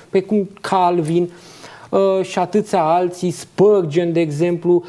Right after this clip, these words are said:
uh, este Erickson, uh, Millard Erickson, care are o teologie, uh, extraordinară în limba română, Grudem și așa mai departe, uh, până la oameni mult mai puțin cunoscuți, dar care au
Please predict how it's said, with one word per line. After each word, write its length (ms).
uh, 1080
este 420
Erickson, 920
uh, 400
Millard 580
Erickson, 680
care 220
are 180
o 240
teologie, 840
uh, 120
extraordinară 1000
în 120
limba 280
română, 280
Grudem 580
și 120
așa 200
mai 160
departe, 360
uh, 560
până 360
la 320
oameni 520
mult 440
mai 180
puțin 360
cunoscuți, 640
dar 200
care 280
au 240